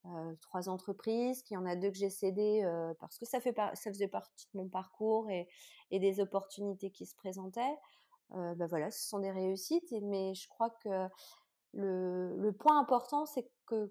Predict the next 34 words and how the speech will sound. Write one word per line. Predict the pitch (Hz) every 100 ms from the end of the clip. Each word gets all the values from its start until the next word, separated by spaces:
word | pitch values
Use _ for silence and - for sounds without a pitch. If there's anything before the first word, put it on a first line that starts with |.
| -
quand | 233 233 233
on | 214 202
entreprend, | 208 208 - 214 214 277 320 339 320 254
euh, | 202 190 185 175
et | -
qu'on | 196 190
commence | 190 233 262 294
à | 233
constituer | - 214 - 208 - 202
son | 196 208
équipe, | 196 196 269 269
la | 202
réussite, | 180 185 - -
elle | 208
est | 185
aussi | 180 180 -
collective. | - 170 175 - 220 170 160 _ - - - _ -
Euh, | 196 185 175 175 170 170 170 160 -
elle | 180 170 175
se | -
fait | 180 254
parce | 262 202 -
que | - 247 277 254 202
ce | 196
sont | 202 196
des | 190 180
hommes, | 190 202 233
des | 190
femmes | - 190 202 233 208 190
qui | -
s'investissent | - 190 190 185 - 220
aussi | 202 202 208
au | 196
quotidien | 196 196 196 196